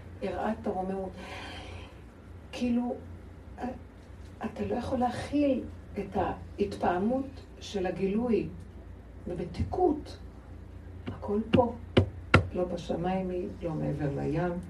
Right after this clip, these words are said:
ולא בארץ רחוקה. בפיך ובלבבך לעשותו. עכשיו, אל תחשבו שלא יהיה עולם. העולם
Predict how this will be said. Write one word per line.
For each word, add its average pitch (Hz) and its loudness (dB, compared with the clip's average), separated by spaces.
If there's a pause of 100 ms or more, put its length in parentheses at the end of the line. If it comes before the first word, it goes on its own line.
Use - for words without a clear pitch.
(640)
ולא 156 -2
בארץ 156 -4 (100)
רחוקה. - -6 (680)
בפיך 202 -2
ובלבבך 170 -2 (120)
לעשותו. - -4 (560)
עכשיו, - -4 (460)
אל 262 4
תחשבו 254 -2
שלא 208 0
יהיה 214 2
עולם. 214 0 (840)
העולם 175 0